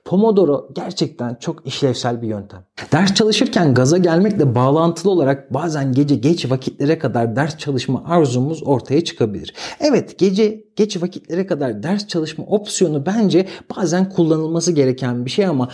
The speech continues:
sadece son çeyrekte. Son zamanlarda, böyle yardırdığımız zamanlarda. Ama, e, bu koşu, ders çalışma, öğrenme koşusu maraton koşusu gibi enerjimizin son kalan kısmını son kısma bırakmamız lazım.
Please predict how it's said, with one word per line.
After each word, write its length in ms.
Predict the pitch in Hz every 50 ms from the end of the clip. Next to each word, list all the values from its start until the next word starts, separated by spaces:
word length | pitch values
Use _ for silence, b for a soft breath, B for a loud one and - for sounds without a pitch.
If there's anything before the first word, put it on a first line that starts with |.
| B B B
sadece 600 | - - - - - 208 196 185 170 156 147 151 143
son 260 | 151 - 160 147 127
çeyrekte. 580 | - - 113 95 95 95 - _ _ - _ _ _ _ _ _ _
Son 340 | - - - 202 202 214 214
zamanlarda, 720 | 190 170 160 147 143 135 131 131 127 113 110 107 117 117 131
böyle 140 | 160 160
yardırdığımız 840 | 143 131 127 123 156 170 170 180 190 175 165 185 185 180 190 190 175 156
zamanlarda. 720 | 156 147 139 123 117 113 110 110 104 104 95 98 95 95 B B B B B
Ama, 320 | 180 202 196 175 131 - B B B B -
e, 280 | 135 139 139 139 139 170
bu 120 | 233 -
koşu, 400 | - 185 175 - - 127 113 113
ders 220 | 127 165 185 185
çalışma, 560 | - - 147 135 131 123 - 117 113 110 110 -
öğrenme 540 | 131 139 139 151 165 165 180 190 214 202
koşusu 440 | - - 151 - - 131 - - 190
maraton 420 | 170 143 131 123 117 - 131 123 123
koşusu 400 | - 117 107 - - - - 110
gibi 300 | 107 110 131 196 196 202 B B B -
enerjimizin 800 | 160 170 185 190 190 196 196 185 185 208 202 202 185 185 175 147
son 280 | - - - 214 214
kalan 420 | 196 208 - 160 180 190 202 190 196
kısmını 340 | - 185 - - 190 214
son 220 | 202 - - 185 175
kısma 360 | - - - - 131 110 98
bırakmamız 540 | 107 113 110 113 - 113 113 110 107 104 113
lazım. 300 | 117 120 127 165 220